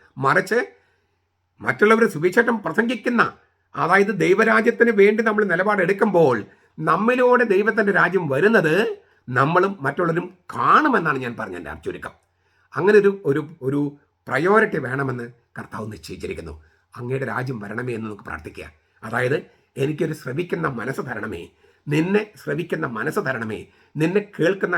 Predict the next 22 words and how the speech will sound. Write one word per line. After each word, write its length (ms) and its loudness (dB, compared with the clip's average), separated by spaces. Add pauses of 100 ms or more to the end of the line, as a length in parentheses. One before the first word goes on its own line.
ഹൃദയം 360 -2
തരണമേ. 320 -6 (600)
അ-, 180 -2 (120)
അങ്ങനെ 280 4 (320)
ആ 80 -2 (120)
കേൾക്കുന്ന 400 2 (120)
മനസ്സിലൂടെ 500 0 (600)
നന്മയും 380 2
തിന്മയും 280 4
തിരിച്ചറിയുക 380 2
മാത്രമല്ല, 360 -2 (420)
നിന്റെ 220 0 (100)
രാജ്യം 340 0 (400)
വരാൻ 420 -2 (220)
എന്നിലും 320 2 (420)
എന്നിലൂടെ 440 0
മറ്റുള്ളവർക്കും 520 -4
വരാൻ 220 -6 (380)
ഇടയാക്കണമേ 580 -4
എന്നാണ് 180 -8
നമ്മൾ 200 -10
പ്രാർത്ഥിക്കുന്നത്. 500 -16